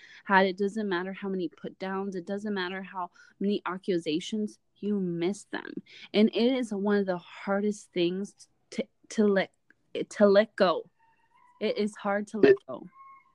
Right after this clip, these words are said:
Speaker 2: it's almost like that familiar pain and negative attention is better than nothing at all.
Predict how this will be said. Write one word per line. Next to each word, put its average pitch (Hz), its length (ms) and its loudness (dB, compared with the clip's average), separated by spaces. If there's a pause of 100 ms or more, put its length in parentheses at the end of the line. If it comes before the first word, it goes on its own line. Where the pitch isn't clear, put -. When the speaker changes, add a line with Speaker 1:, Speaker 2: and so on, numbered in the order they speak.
(200)
Speaker 2:
it's - 180 4
almost 147 360 2
like 139 220 6
that 120 280 8
familiar 120 640 12
pain 117 560 8
and 107 320 10
negative 113 480 12
attention 104 560 6
is 101 180 8
better 104 400 10
than 101 320 8
nothing 104 360 8
at 95 80 8
all. - 340 6